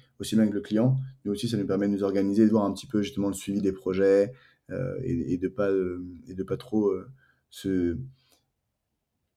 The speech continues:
avoir une trop grosse charge mentale, euh, ça, ça nous, ça nous, euh,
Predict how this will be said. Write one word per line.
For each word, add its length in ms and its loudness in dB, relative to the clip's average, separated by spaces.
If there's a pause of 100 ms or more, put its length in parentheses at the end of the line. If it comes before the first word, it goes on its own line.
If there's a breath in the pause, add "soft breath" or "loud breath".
(140)
avoir 260 6
une 240 4
trop 200 2
grosse 340 2
charge 240 4
mentale, 400 6
euh, 320 0
ça, 220 -4
ça 160 -4
nous, 260 0
ça 180 -4
nous, 320 0
euh, 240 -6